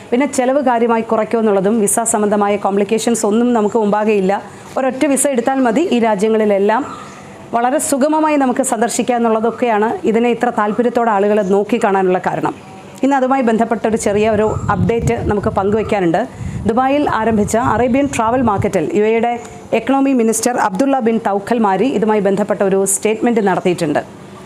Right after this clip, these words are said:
യൂണിഫൈഡ് വിസിറ്റ് വിസ, ആ, ജി സി സി ഗ്രാൻഡ് ടൂർസ് എന്ന പേരിൽ, ആ, നടപ്പിൽ വരുത്താനുള്ള വലിയ രീതിയിലുള്ള നീക്കങ്ങൾ പുരോഗമിക്കുകയാണ്. അത് വൈകാതെ തന്നെ ഇംപ്ലിമെന്റേഷൻ തലത്തിലേക്ക് എത്തും എന്നാണ് അദ്ദേഹം പറഞ്ഞിട്ടുള്ളത്.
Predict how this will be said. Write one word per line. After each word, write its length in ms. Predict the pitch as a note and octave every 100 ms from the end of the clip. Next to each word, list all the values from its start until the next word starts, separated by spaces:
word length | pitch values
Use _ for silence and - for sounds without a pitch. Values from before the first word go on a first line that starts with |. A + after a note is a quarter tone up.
| - - -
യൂണിഫൈഡ് 440 | B3 C#4 D4 D4
വിസിറ്റ് 360 | A#3+ G#3+ C4+ G#3
വിസ, 220 | G3 -
ആ, 760 | - - - E4 F#3 F3+ D#3+ -
ജി 140 | F3
സി 160 | A#3+ C4
സി 200 | - B3+
ഗ്രാൻഡ് 360 | F3 G3+ B3 C#4
ടൂർസ് 240 | A3+ G3 G3+
എന്ന 140 | F#3+
പേരിൽ, 340 | F#3 F3+ G3+ - - - - - -
ആ, 160 | - -
നടപ്പിൽ 460 | G3+ G#3+ A#3 D4+
വരുത്താനുള്ള 600 | C4 A3 A3+ C4 B3+ A3+
വലിയ 360 | A3 A#3 C4+ C4+
രീതിയിലുള്ള 480 | G#3+ G#3+ A3+ G#3+ G#3+
നീക്കങ്ങൾ 420 | G3 G3 G#3 G3+
പുരോഗമിക്കുകയാണ്. 760 | G3+ F#3+ F#3 G3 G3 G3+ E3+ F#3+
അത് 240 | G3+ G#3
വൈകാതെ 560 | G3+ G3 A3 A#3+ A#3+ G#3
തന്നെ 260 | F#3+ A#3 - - - -
ഇംപ്ലിമെന്റേഷൻ 800 | G#3+ G#3 G#3+ G#3+ G3+ G3 - G3+ G3
തലത്തിലേക്ക് 480 | F#3 - F#3+ F#3
എത്തും 300 | G#3+ G#3+ C4 -
എന്നാണ് 320 | G3 F#3+ F3
അദ്ദേഹം 340 | - E3 E3+
പറഞ്ഞിട്ടുള്ളത്. 600 | F3 E3+ E3 D#3+ D#3 F3